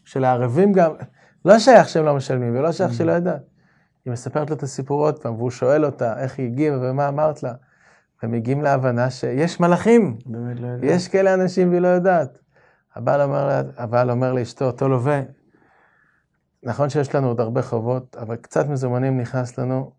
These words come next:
Speaker 1: ואני יכול לקחת פה הלוואה מחבר", <laughs> אולי כאלה שעוד לא מכירים אותי.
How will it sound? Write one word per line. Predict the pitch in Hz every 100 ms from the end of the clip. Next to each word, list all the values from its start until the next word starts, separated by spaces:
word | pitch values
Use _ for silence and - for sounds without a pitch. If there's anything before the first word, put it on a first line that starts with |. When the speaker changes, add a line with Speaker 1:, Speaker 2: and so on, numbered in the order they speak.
| _
Speaker 1:
ואני | 120 117 113 117 - _ _ 117 113
יכול | 107 127
לקחת | 120 135 127 123
פה | 120
הלוואה | 120 117 123
מחבר", | 127 - 110 123 123 - 135
<laughs> | - - -
אולי | 117
כאלה | 120 127
שעוד | 127 123
לא | 123
מכירים | 123 117 - 107 127
אותי. | 123 123